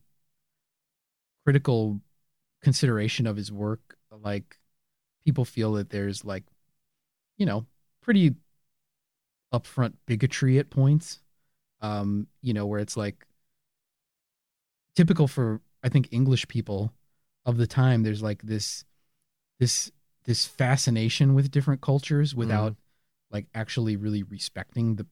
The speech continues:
Speaker 1: people
Speaker 2: Right.
Speaker 1: in those cultures or, like, respecting the culture itself. Like, you're very interested in it, um, to the extent that it, like, s-,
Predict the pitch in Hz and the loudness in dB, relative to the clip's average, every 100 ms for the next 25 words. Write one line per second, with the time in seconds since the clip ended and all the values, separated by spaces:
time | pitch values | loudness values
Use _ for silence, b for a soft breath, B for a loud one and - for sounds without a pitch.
0 | _ _ 113 110 214 240 - _ 101 80 | _ _ -6 0 2 0 -2 _ -14 -14
1 | 82 _ _ _ _ 185 208 208 - 226 | -16 _ _ _ _ 6 8 8 6 4
2 | 214 240 208 151 135 117 107 - - 135 | 6 4 6 8 8 6 0 -12 -2 0
3 | - 165 165 156 131 120 - - 135 - | 4 4 6 6 6 2 0 2 4 4
4 | 139 113 - 104 123 160 101 101 - _ | 0 0 -6 -2 -2 -2 -4 -4 -6 _
5 | _ _ - 147 165 165 - 135 143 170 | _ _ 2 6 6 6 4 2 4 6
6 | 170 - 180 185 190 - _ _ _ _ | 4 4 4 4 4 0 _ _ _ _
7 | _ - 113 113 110 113 131 _ _ _ | _ -8 -4 0 2 0 -2 _ _ _
8 | - 147 123 117 113 - - 120 120 - | 0 2 4 2 -2 -8 -4 -2 -2 -2
9 | 104 101 101 98 95 _ _ _ _ _ | -6 -6 -8 -8 -8 _ _ _ _ _
10 | _ - - | _ -14 -12